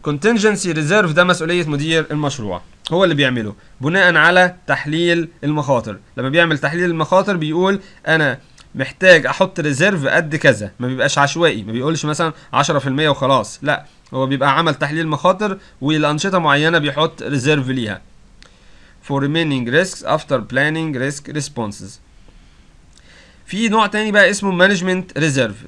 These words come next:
ده مش بتاع مدير المشروع، ده بتاع المانجمنت. المانجمنت هو اللي مسؤول عنه. المانجمنت بقى ممكن ان هو يحطه كرقم خمسة في المية للمخاطر الغير متوقعة. يعني في الكونتنجنسي انا في مخاطر ف-، معينة زي ما نعرف شابتر الريسك،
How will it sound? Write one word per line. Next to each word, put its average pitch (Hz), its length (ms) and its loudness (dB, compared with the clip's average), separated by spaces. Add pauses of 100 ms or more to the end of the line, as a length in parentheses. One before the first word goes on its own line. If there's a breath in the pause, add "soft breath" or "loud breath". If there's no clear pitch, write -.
ده 160 180 4
مش 170 180 -4
بتاع 147 200 0
مدير 147 240 -2
المشروع، 117 520 -6
ده 135 100 -4
بتاع 160 240 2
المانجمنت. 113 600 -2
المانجمنت 147 480 -4
هو 151 80 0
اللي 151 120 -2
مسؤول 135 240 -4
عنه. 110 300 -2 (300 soft breath)
المانجمنت 151 500 0
بقى 175 180 4
ممكن 185 260 -2
ان 160 80 -4
هو 175 100 4
يحطه 196 440 -2
كرقم 156 400 2
خمسة 170 340 -2
في 135 80 -6
المية 117 380 -4 (220)
للمخاطر 175 760 -2
الغير 156 260 0
متوقعة. 123 600 -2 (460 soft breath)
يعني 127 180 -2
في 127 60 -8
الكونتنجنسي 208 840 -2
انا 151 200 -2
في 180 120 -6
مخاطر 175 480 2
ف-، - 80 -4
معينة 143 500 2
زي 139 160 -2
ما 147 120 -2
نعرف 147 260 -2
شابتر 143 260 -4
الريسك، 120 320 -6